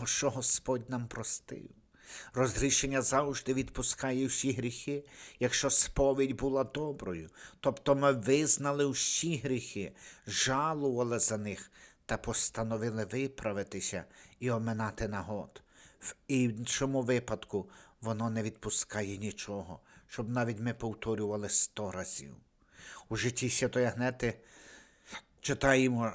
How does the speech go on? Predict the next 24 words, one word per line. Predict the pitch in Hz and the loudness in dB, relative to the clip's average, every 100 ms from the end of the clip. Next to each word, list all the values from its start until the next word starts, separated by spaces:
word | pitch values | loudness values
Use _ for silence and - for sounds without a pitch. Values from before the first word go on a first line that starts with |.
| - | -8
що | - - - - 135 113 | -4 -2 0 0 0 0
один | 123 123 135 | -2 0 -2
багатий | 117 113 127 123 117 | -2 0 -2 0 -2
пан, | - 135 139 92 - - _ - | -2 -4 -4 -6 -14 -20 _ -4
на | 123 | 2
вигляд | 131 143 127 131 95 | 4 4 6 2 4
добрий | 127 143 117 131 | 2 2 2 0
християнин, | 123 - 131 113 - 123 127 135 123 | 0 -4 -4 -4 0 0 0 0 2
ставився | - - 127 131 127 - 123 | 0 2 0 0 0 0 0
з | - | 0
великою | 113 120 123 113 | 0 -2 -2 -4
пошаною | - 107 - 123 117 110 | -4 -6 -2 -2 -2 -2
до | 95 104 | -2 -4
святої | - 98 95 131 135 98 - - - - | -4 -6 -8 -6 -6 -6 -8 -14 -20 -10
і | 117 | -4
до | 113 | 0
її | 131 | 0
монастиря | 131 127 123 - - 123 135 | 0 -2 0 0 2 4 2
та | - 123 | 2 2
спомагав | - - 123 117 127 131 | 0 0 -2 0 0 0
їх | 120 - | -2 -2
частою | 113 - - 123 120 | 0 0 0 -2 -2
великою | 113 110 107 107 104 | -2 -4 -2 -4 -2
милостинею. | 117 123 107 - - 92 78 65 | -2 -4 -2 -2 -2 -8 -10 -14